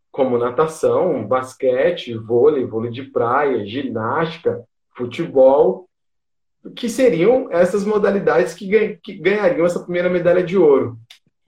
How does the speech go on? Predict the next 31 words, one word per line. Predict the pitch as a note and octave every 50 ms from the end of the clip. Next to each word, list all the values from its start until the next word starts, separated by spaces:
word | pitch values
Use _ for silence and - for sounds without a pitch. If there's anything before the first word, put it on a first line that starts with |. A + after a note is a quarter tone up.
| _ _ _ _ _
E | F#3+ G3+
aí, | G3+ G3+ G#3 F3+ E3 E3 - - _ _
dá | D3 E3+ F3 G3+
o | A3+ -
primeiro | G3+ F#3+ F#3+ F3+ E3+ E3 D#3+
dia, | - A#2+ C#3+ F#3 F3+
ninguém | F3 D#3+ C#3+ D3 D3 C3+ B2+
ganha, | C3 C#3 D#3+ F3+ F#3+ F3+ D#3
dá | C#3+ D#3
o | E3+
segundo | D#3+ - E3 - D#3+ D#3+ D3+ D3 C3+
dia, | A#2 B2+ D#3+ D#3+
ninguém | D#3+ D3 C#3 D3 D3 C#3 C3
ganha, | C3 C#3+ D3 E3 F3
eu | F3 F3 E3+ E3
entro | F3 F3 F3 F3+
no | F3 F3
terceiro | F3+ E3+ E3+ E3+ - F3+ F3+ F#3 F#3 F3
dia, | - - - E3+ F#3 F#3+ G3+ - - _ _ _ _ _ _ _ _ _ _ _ _ _
chego | - - - - F#3+ G3+ F#3 G3
na | F#3+ F#3 F#3
final, | F#3 - F3+ E3+ D#3 D3 C#3+ D3+ D#3+ F3 G3 G3+ - - _ _ _ _ _ _ _ _ _ _ _ _ _ _ _ _ _ _
é, | - C3+ C3 C3 A#2+ - -
no | E3+ F3+ E3+
dia | - D3+ F#3 B3 B3 A#3+
que | - G#3+
eu | G3+
lutei, | F#3+ E3+ D3+ G#2+ - - D3+ D#3+ F3 F#3
foi | - - F3 F3+
um | F#3 F#3
domingo, | E3+ D#3+ D3 C#3+ D#3 F#3+ G3+ F#3 D3 A#2+ A2 G2+ -